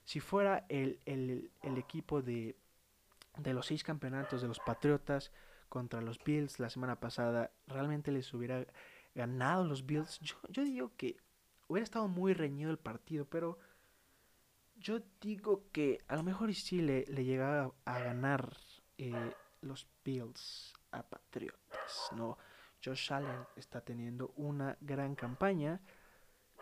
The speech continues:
entonces, y está usando muy, muy bien sus armas, entonces yo creo que, pues, pues sí, les, les pudo haber ganado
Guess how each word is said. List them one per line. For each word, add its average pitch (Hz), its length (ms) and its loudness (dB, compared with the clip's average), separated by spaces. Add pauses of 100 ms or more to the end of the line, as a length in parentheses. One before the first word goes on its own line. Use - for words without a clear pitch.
(180)
entonces, 123 1000 -4
y 127 60 -8
está 123 240 -2
usando 117 300 -4
muy, 156 300 0
muy 139 180 -2
bien 131 160 0
sus - 240 -8
armas, 151 480 -2
entonces 131 440 -6
yo 135 140 -2
creo 175 300 -2
que, 185 400 -2 (1800)
pues, - 140 -4 (120)
pues - 140 -8
sí, 170 300 2
les, 120 240 -2
les - 160 -10
pudo 131 240 0
haber 117 180 2
ganado 113 460 -4